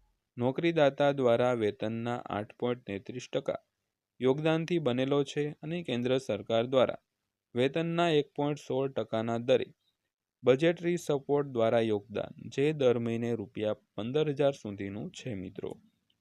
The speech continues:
તો તેથી યોજના હેઠળના બધા લાભો આવા સંચયમાંથી ચૂકવવામાં આવતા હોય છે. તો ખાસ કરીને, પરંતુ શ્રમ અને રોજગાર મંત્રી સુશ્રી શોભા કરંદલાજાએ જે વાત કરી હતી, તે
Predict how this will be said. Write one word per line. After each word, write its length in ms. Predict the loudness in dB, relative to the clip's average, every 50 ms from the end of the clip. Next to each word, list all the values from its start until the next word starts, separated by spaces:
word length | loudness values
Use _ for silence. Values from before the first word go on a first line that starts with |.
| _ _ _ _ _ -4
તો 120 | -2 0 2
તેથી 360 | 2 2 2 2 0 2 4
યોજના 420 | 4 4 4 2 2 2 2 2 2
હેઠળના 520 | 0 0 0 0 0 0 0 0 0 0
બધા 340 | 2 0 0 2 2 2 2
લાભો 340 | 4 2 2 0 0 -4 -6 -8 _ _ _ _ _ _ _ _ _ _ _ _ 2
આવા 260 | 4 4 6 6 4
સંચયમાંથી 760 | 2 2 0 -2 0 2 0 2 2 2 0 0 0 -2 -4
ચૂકવવામાં 720 | -4 -6 -8 -4 -2 0 0 0 -2 -4 -4 -4 -6 -6 -6 -6
આવતા 320 | -4 -4 -4 -4 -4 -4
હોય 200 | -4 -4 -4 -6
છે. 160 | -8 -10 -14 -16 _ _ _ _ _ _ _ _ _ _ _ _ _ _ _ _ _
તો 100 | -4 0
ખાસ 300 | 4 4 4 4 4 4
કરીને, 400 | 2 2 4 4 2 0 0 -2 -2 -4 -8 -8 -2
પરંતુ 420 | 2 2 2 2 0 -2 -2 -2 -2 -2
શ્રમ 300 | 0 -2 -2 -2 0 0
અને 140 | 0 0 0
રોજગાર 460 | 2 0 0 0 2 2 2 2 2
મંત્રી 400 | 2 0 -2 -2 -4 -8 -8 -10 -12 _ _ _ _ _ _ _ _ _ _ _ -8
સુશ્રી 520 | -2 0 0 0 0 0 0 2 2 2 0
શોભા 640 | -2 -8 -16 -6 0 4 4 6 6 6 6 6
કરંદલાજાએ 880 | 6 4 4 4 2 2 0 2 4 4 4 6 6 6 6 6 4 -2 -8 _ -20 -20 -20 -20 -20 -20 -20 -20 -20 _ _ -2
જે 100 | 2 4 6
વાત 220 | 8 8 6 6 4
કરી 260 | 4 4 4 4 4
હતી, 380 | 2 0 0 -2 -4 -4 -4 -4 -6
તે 240 | -6 _ 0 0